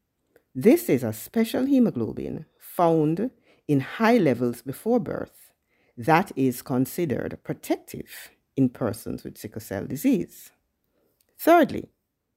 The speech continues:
a study that we added to this review in this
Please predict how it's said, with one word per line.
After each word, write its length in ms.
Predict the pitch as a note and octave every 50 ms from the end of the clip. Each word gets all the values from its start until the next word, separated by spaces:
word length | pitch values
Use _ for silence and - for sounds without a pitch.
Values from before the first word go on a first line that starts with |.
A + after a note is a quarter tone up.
| _ _ _ _ _ _ _ _ _ _ -
a 60 | -
study 640 | - - - - F#3+ G3 A3+ C4 E4 F4 E4+ - _ _
that 260 | - - - A#2 G#2+ -
we 240 | A#2+ B2+ A#2+ - _ _ -
added 440 | - F3 A3+ A3+ F3 C3+ A2+ A2+ -
to 120 | - C3
this 360 | A2+ A2+ - F#3+ F#4 - - -
review 520 | C#3+ A#2 G#2+ - A2+ G2 G2+ A#2+ D#3+ E3 _ _ _ _ _
in 240 | - C3+ B2+ A2+ A2+
this 280 | - - F#4+ G4 - -